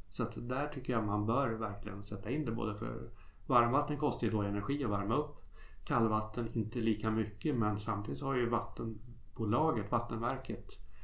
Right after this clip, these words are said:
energi för att pumpa fram det där vattnet och rena det. Så att man bör ju i resurssynpunkt även spara på vanligt kallvatten. Även om det inte kostar lika mycket. Men det är olika i olika delar av landet, så det är inte gratis längre. Och det blir,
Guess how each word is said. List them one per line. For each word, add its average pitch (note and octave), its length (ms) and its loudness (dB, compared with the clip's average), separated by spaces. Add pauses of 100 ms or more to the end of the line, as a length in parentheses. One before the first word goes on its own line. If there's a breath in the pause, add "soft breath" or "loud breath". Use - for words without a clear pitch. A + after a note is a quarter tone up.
(340 soft breath)
energi A#2+ 500 4
för A2 120 4
att G#2+ 80 2
pumpa A2+ 260 4
fram D#3 280 4
det C#3 80 0
där G#2 300 -2
vattnet A#2 380 -2
och A2 80 0
rena A2 360 4
det. A#2 140 0
Så A2+ 120 -2
att - 160 -6 (260 soft breath)
man A#2+ 200 4
bör A#2+ 180 4
ju C3 60 4 (100)
i G#2 100 2
resurssynpunkt A#2 920 0
även G#2 260 -2
spara F#2+ 380 0
på - 160 -4
vanligt G2+ 420 -4
kallvatten. G2 600 0 (1120 soft breath)
Även A#2 220 2
om G#2 60 2
det G#2+ 60 4
inte G#2+ 120 -2
kostar G#2 300 -2
lika G2+ 240 -2
mycket. G#2+ 380 0 (260)
Men G#2+ 120 -2
det A#2+ 120 2
är C#3+ 40 4
olika A2 300 4
i - 20 4
olika G2+ 280 0
delar G#2 220 0
av G2 60 0
landet, A#2 360 0
så - 60 -4
det A2 120 -2
är G#2 40 0
inte G#2 160 -2
gratis - 640 0
längre. A2+ 300 -6 (100)
Och - 60 -8
det A#2+ 100 -4
blir, A2+ 400 0